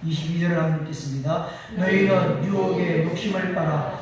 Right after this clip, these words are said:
썩어져가는 구습을 따르는 옛 사람을 벗어버리라." 옛 사람을 완전히 벗어버릴 때에 새롭게 될 것이고 우리의 마음이 새롭게 되고 성령으로 우리가 새롭게 되고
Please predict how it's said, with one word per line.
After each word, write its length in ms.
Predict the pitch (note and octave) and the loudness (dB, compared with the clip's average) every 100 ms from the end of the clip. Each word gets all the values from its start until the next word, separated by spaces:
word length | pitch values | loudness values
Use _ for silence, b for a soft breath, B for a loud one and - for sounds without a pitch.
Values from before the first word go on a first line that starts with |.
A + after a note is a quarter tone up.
| - | -6
썩어져가는 880 | G#3+ F#3+ F#3+ F#3 E3+ E3 D#3 - - | 0 2 2 2 2 2 2 0 -2
구습을 760 | G#3 A#3 A#3 G#3+ F#3+ F#3+ G3 F#3+ | 4 6 8 4 2 0 0 0
따르는 600 | F3+ F3 G3 A#3 A#3 - - | 0 2 4 4 2 -4 -4
옛 180 | F#3+ F#3+ | 0 0
사람을 720 | - F3+ D#3+ F#3 A#3 A#3 - | 0 0 0 2 2 0 0
벗어버리라." 1000 | A3 A#3+ A#3+ C4 - - F#3 A#3 - - - - - - B B B B - | 2 2 2 2 2 0 0 0 0 -4 -10 -14 -18 -20 B B B B 0
옛 320 | A#3 C4 - | 2 2 0
사람을 560 | - C#5 C#4 C4+ C4+ - | 4 4 6 4 2 0
완전히 480 | A#3+ - G4+ D#4 - | -2 0 0 2 2
벗어버릴 540 | C#4+ C#4+ B3 B3 B3 | 4 2 2 0 0
때에 180 | G#3+ F#3+ | -2 -4
새롭게 560 | - E4+ F4+ - C#4 | -2 0 0 -2 -2
될 240 | A3 G3 G3 | -2 -2 -4
것이고 760 | - F3 D#3+ G3+ F#3 - - - | -6 -6 -6 -4 -4 -6 -12 -4
우리의 300 | G#3 A#3 A#3 | 0 2 2
마음이 400 | - F3+ D4 C#4+ | 6 8 8 4
새롭게 480 | B3+ - - A3+ - | 0 -4 -4 -8 -10
되고 200 | E3+ - | -10 -6
성령으로 720 | B3+ D4 E4+ D#4 B3+ A3+ G3 | -6 -4 0 2 4 2 2
우리가 160 | F#3+ | -2
새롭게 400 | - B3 A#3+ A3+ | -6 -4 -2 -4
되고 480 | D#3+ D3+ F#3+ G#3 - | -6 -8 -6 -8 -10